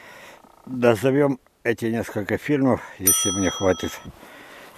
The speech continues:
терпения, на несколько прогулки по зимнему саду. Ну,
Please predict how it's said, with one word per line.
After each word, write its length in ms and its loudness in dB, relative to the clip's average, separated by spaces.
терпения, 480 4
на 80 2
несколько 520 -2
прогулки 520 0
по 240 6
зимнему 580 2
саду. 380 -10
Ну, 220 -4